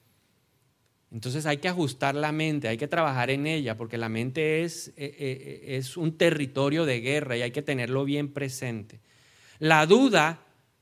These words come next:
abre la puerta para que entre la preocupación, la ansiedad, la angustia, el temor y el estrés.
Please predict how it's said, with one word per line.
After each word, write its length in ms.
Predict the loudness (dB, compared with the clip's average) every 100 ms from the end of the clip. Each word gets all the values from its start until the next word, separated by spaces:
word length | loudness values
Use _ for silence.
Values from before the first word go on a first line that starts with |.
| _ _ _ _ _ _ _ _ _
abre 340 | 4 4 6 6
la 220 | 6 6
puerta 500 | 2 4 2 -2 0
para 260 | 0 2
que 200 | 0 0
entre 240 | 0 0 0
la 320 | 4 4 2
preocupación, 1120 | 0 0 0 0 -2 -2 0 2 2 0 0
la 160 | 0 0
ansiedad, 800 | -2 -4 -2 2 4 4 4 2
la 320 | 2 2 2
angustia, 640 | 0 0 0 0 -2 -4
el 280 | -4 -4 -4
temor 540 | -4 -2 0 0 -2 -10 _
y 80 | -8
el 140 | -6
estrés. 440 | -8 -12 -20 -20